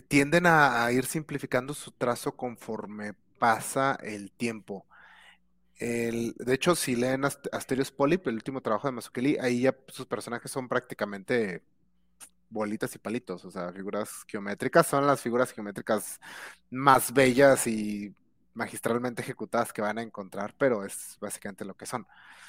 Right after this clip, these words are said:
Eh, mencionaba este Mobius, el dibujante francés, en una entrevista, él le pasó lo mismo,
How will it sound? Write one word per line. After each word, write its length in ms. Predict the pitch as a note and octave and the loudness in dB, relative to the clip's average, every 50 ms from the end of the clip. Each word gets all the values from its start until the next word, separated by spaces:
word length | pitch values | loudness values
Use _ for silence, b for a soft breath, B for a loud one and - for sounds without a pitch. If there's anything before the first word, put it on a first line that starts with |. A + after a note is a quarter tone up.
| B B B B _ _ _ - - _ _ _ _ _ | B B B B _ _ _ -20 -20 _ _ _ _ _
Eh, 580 | - A2 A2 A2 A2 A2 A2 A2 A2+ A#2 - - _ _ _ _ _ _ _ _ _ - - _ _ _ _ _ - - _ _ | -4 0 2 2 2 4 4 2 2 0 0 -4 _ _ _ _ _ _ _ _ _ -20 -20 _ _ _ _ _ -20 -20 _ _
mencionaba 760 | _ C3 C3 C3+ C#3 C#3 - - C#3+ C3+ C3 C#3 C#3+ D3 D#3 E3 | _ -4 0 0 0 0 0 0 0 2 4 6 6 8 6 6
este 760 | D#3 - - - E3+ D#3+ D#3 C#3+ C3+ B2+ A#2+ A#2 A2+ A2 G#2+ G2+ B B B B _ | 4 2 0 2 2 2 2 0 0 -2 -2 -4 -6 -8 -10 -12 B B B B _
Mobius, 640 | A#2+ A#2+ B2 B2 B2+ C3+ C#3 D#3+ G3 A3+ - - C#3+ | -14 -8 -2 0 0 0 0 -2 -4 -4 -4 -4 -6
el 480 | A#2 G#2+ G#2 G2+ G2 G2 F#2+ F#2+ F#2+ | -4 -4 -6 -8 -10 -10 -10 -10 -10
dibujante 380 | F#2+ G2+ G2 - - A2+ - C#3 | -8 -10 -8 -8 -8 -6 -6 -2
francés, 380 | - C3 A2 - B2 A#2+ - | -2 -2 -2 -2 -4 -4 -4
en 140 | - A#2+ A#2 | -6 -6 -6
una 220 | A2+ A2 A2 A#2 A#2+ | -8 -6 -6 -6 -6
entrevista, 560 | A#2 G2+ - G#2 G2 G2+ - - B2+ A#2+ A#2+ | -4 -4 -4 -4 -4 -4 0 2 4 4 4
él 280 | A2+ A2 A2 A2 G#2+ | 2 0 -2 -4 -2
le 120 | G#2+ A#2 A2+ | -2 -2 0
pasó 280 | - A2 G#2 - - | 0 -2 -2 -2 -4
lo 120 | G#2 G2+ G#2+ | -6 -6 -6
mismo, 360 | G#2 G2+ F#2 G#2 B2+ E3 - | -8 -10 -8 -8 -8 -8 -8